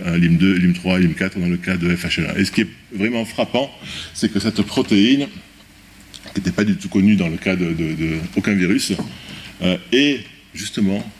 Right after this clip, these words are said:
abondamment exprimée dans les muscles, abondamment exprimée dans les fibroblastes, qui sont les cibles naturelles de ce virus. Et la fonction physiologique de F H L un est pour l'instant mal, mal comprise. On,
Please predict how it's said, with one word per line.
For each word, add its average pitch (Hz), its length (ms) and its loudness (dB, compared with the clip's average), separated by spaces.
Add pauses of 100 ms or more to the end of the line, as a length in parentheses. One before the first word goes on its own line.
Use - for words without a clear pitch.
(720)
abondamment 120 600 0
exprimée 104 440 2
dans 95 100 2
les 90 100 4
muscles, 95 380 2 (440)
abondamment 113 600 2
exprimée 104 420 4
dans 95 120 0
les 90 120 4
fibroblastes, 104 800 0
qui 98 100 -6
sont 113 220 0
les 101 80 4
cibles 101 280 2
naturelles 95 580 0
de 90 80 -2
ce 98 120 -6
virus. 73 480 -8 (380)
Et 101 80 4
la 104 100 4
fonction 117 520 -2 (280)
physiologique 113 800 2
de 90 240 4
F 90 120 -2
H 98 180 0
L 101 60 6
un 107 140 4 (440)
est 92 80 2
pour 92 140 4
l'instant 95 280 4
mal, 98 560 8
mal 101 200 6
comprise. 101 480 2
On, 87 220 2